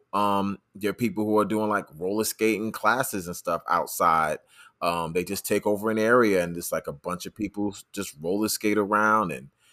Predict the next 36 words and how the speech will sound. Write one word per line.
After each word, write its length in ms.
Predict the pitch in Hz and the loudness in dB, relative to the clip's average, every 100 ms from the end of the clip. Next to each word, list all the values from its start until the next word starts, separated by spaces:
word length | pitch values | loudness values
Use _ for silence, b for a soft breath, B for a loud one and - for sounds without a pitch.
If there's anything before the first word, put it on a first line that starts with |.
| _ | _
they 100 | 78 | -14
play 240 | - 101 | -2 0
music 400 | 98 98 95 101 | 2 0 -2 -2
out 160 | 101 98 | 0 0
of 100 | 90 | 0
a 40 | |
little, 260 | 95 95 98 | -2 -2 0
you 80 | 98 | 0
know, 180 | 95 92 | 0 -2
Bluetooth, 640 | 82 98 95 107 104 98 - | -2 -4 -2 -2 -2 -4 -4
what, 160 | 98 - - | -4 -4 -6
you 80 | 98 | -2
know, 220 | 92 95 | 0 0
situ-, 400 | - 98 - - _ - | -2 -6 -6 -10 _ -4
uh, 100 | 90 | -4
stereo. 640 | - 101 101 104 107 123 b b b _ | 0 2 4 6 6 4 b b b _
And, 280 | 98 101 104 | -2 0 2
you 80 | 117 | 2
know, 160 | 107 | 4
so 140 | 104 110 | 2 4
that's 160 | 110 | 2
another 260 | 117 139 156 | 2 2 4
activity. 460 | 92 - 92 76 78 | 2 2 -2 -4 -2
So, 400 | - 117 104 b b b | 4 4 4 b b b
yeah, 220 | 160 147 | 4 6
we, 260 | 107 135 156 - | 6 2 0 2
as 200 | 123 127 | 2 2
we 140 | 160 | 2
always 300 | 156 135 135 | 2 0 0
say, 140 | 147 | 2
you 140 | 120 107 | 2 0
wanna 240 | 117 120 | -2 -4
find 460 | 110 120 113 110 107 | -2 2 2 2 0
things 280 | 110 107 95 | -4 -4 -2
that 140 | 90 | 0
are 140 | 80 | -2